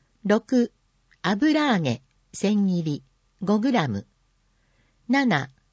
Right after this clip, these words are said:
氷豆腐。水、分量外で戻す、三グラム。八、上白糖、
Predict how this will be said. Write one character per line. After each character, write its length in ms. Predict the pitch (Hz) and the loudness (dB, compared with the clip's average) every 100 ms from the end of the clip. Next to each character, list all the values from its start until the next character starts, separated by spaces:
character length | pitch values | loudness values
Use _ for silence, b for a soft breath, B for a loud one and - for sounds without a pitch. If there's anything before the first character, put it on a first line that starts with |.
| _ _ | _ _
氷 440 | - 285 311 294 277 | -2 2 2 2 4
豆 260 | 240 190 | 4 2
腐。 280 | 151 - 101 _ _ _ _ _ _ _ | -2 -6 -8 _ _ _ _ _ _ _
水、 460 | 185 196 196 196 - _ _ | 0 0 0 -4 -4 _ _
分 300 | 156 233 240 | 0 2 4
量 240 | 233 202 | 2 2
外 300 | 147 120 104 - _ - | -2 -4 -6 -12 _ -4
で 160 | 196 | 0
戻 280 | 185 180 165 | 0 0 -4
す、 260 | - - - _ _ _ _ _ | -4 -12 -14 _ _ _ _ _
三 340 | - 233 277 | -4 -2 -2
グ 140 | 254 240 | 0 0
ラ 140 | 151 | 0
ム。 180 | 107 - _ _ _ _ _ _ _ _ _ _ - | -4 -8 _ _ _ _ _ _ _ _ _ _ -6
八、 500 | 220 - - 233 - _ _ _ - | -4 -4 -4 -4 -4 _ _ _ 0
上 280 | 202 285 | 2 2
白 320 | 269 269 - - | 0 -4 -6 -6
糖、 420 | 220 202 190 | -2 0 -2